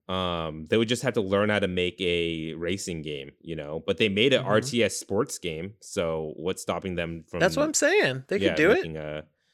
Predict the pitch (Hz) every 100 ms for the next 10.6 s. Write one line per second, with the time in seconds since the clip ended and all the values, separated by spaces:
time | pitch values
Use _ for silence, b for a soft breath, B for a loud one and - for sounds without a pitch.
0 | _ _ _ 90 90 78 76 - 95 101
1 | 107 101 - 87 78 73 _ _ _ _
2 | _ _ _ _ _ 71 85 80 80 78
3 | 76 73 73 _ _ _ _ _ _ _
4 | _ - 127 - 190 180 - 131 180 185
5 | 185 151 151 - 123 131 - 127 117 107
6 | 110 117 117 123 131 127 156 - - _
7 | _ _ _ _ 92 92 87 85 80 80
8 | - - - 107 117 113 110 101 87 85
9 | 98 92 87 82 90 85 92 90 - 80
10 | 80 73 76 78 76 73